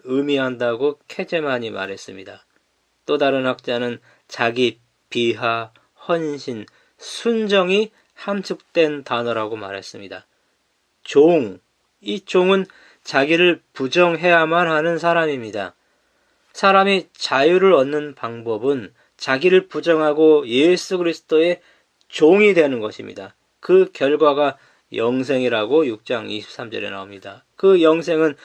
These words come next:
종말론적인 것만이 아니라 현재에도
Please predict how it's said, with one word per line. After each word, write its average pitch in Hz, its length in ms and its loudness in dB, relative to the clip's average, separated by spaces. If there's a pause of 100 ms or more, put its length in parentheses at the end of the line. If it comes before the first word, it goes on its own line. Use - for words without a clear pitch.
(220)
종말론적인 147 1120 0 (160)
것만이 135 460 -2
아니라 123 400 0 (160)
현재에도 185 1040 2